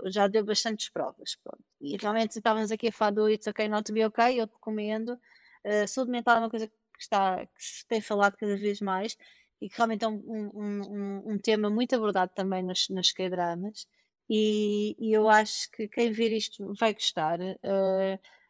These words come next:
lá está, há uma abordagem, uma demonstração do que será a vida de um autista adulto, não é? Acho que está muito bem, muito bem desempenhado. Eh,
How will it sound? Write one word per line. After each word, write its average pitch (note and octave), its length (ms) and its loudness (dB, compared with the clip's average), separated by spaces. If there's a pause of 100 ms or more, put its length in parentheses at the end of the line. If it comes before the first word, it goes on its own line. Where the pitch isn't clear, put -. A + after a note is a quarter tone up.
(140)
lá G#3 120 2
está, F#3+ 300 -2
há F#3 40 0
uma G3+ 160 0
abordagem, G3+ 640 -2
uma G3+ 240 -4
demonstração G3+ 680 -2
do G3 140 -4
que - 120 -16
será G3 380 0
a F#3 60 -2
vida F#3+ 340 -6
de F#3 100 -10
um F3+ 140 -6
autista F3+ 640 -6
adulto, A3 420 -4
não D#3+ 140 -4 (180)
é? G3+ 40 -12 (380)
Acho F#3 280 0
que - 60 -10
está F#3+ 240 2
muito A#3+ 400 -4
bem, G3 380 0
muito A3+ 340 -6
bem G3 420 -2
desempenhado. G3 840 -2 (500)
Eh, A3+ 520 8